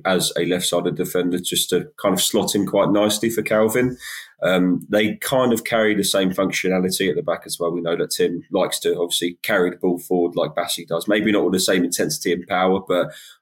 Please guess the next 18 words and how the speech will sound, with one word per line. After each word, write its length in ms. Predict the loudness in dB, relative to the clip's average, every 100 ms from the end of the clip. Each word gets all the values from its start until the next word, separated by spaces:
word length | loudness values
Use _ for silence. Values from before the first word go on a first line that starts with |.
| -8
I 60 | -4
think 260 | -2 0
you'll 100 | 0
still 360 | 0 2 2 2
get 220 | 0 -2
the 80 | -2
same 300 | 0 0 -2
kind 280 | -2 -2 -2
of, 140 | -2
uh, 100 | -2
strategic 640 | 0 -4 -2 -4 -4 -4
nous 360 | -2 -2 0 0
with, 260 | -2 -2 0
uh, 200 | 0 0
Tim 240 | -2 0 2
Ream 200 | 2 2
being 260 | 0 2
there. 240 | 2 0